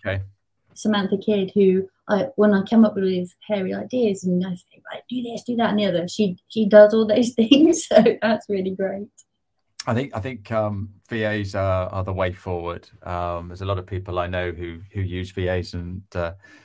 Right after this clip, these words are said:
Speaker 1: do it all. I'm, I'm, I'm, I'm on the cusp. I'm on the cusp because, like, like you, I've got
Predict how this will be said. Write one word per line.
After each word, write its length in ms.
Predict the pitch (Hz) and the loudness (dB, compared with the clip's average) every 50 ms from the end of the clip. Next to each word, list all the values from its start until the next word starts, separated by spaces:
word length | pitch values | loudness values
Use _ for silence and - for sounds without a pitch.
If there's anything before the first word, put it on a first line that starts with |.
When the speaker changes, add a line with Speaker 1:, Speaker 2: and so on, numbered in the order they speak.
| _ - - - | _ -20 -16 -6
Speaker 1:
do 140 | - 98 95 | -4 -2 0
it 80 | 95 | 0
all. 120 | 92 92 90 | 0 0 0
I'm, 180 | 90 95 104 98 - | 0 0 -2 -2 -4
I'm, 200 | 95 101 101 98 | -6 -6 -6 -6
I'm, 220 | 95 104 107 - - _ _ _ _ _ | -6 -6 -6 -8 -10 _ _ _ _ _
I'm 120 | - 107 117 | -10 -8 -4
on 200 | 113 117 117 113 | -2 -2 -2 -2
the 80 | 104 | -2
cusp. 520 | 98 95 - - 107 98 98 - - - _ _ _ _ _ _ _ _ _ _ _ _ _ - | -4 -6 -4 -4 -4 -4 -4 -8 -16 -20 _ _ _ _ _ _ _ _ _ _ _ _ _ -4
I'm 140 | 101 98 | 0 0
on 140 | 104 104 101 | 2 2 2
the 80 | 101 98 | 0 -2
cusp 380 | 98 - 113 110 98 98 98 - | -2 -2 -2 -2 -2 -2 -6 -10
because, 340 | 104 98 - 120 101 - - - | -10 -8 -6 -6 -6 -8 -8 -2
like, 220 | 110 107 110 - 80 | -2 -2 -2 -2 -2
like 340 | 104 104 110 107 104 - - | -2 -2 -2 -2 -6 -6 -4
you, 240 | 117 123 104 87 85 | -2 0 0 0 0
I've 180 | 95 101 98 | 0 -2 -2
got 120 | 98 87 | -6 -10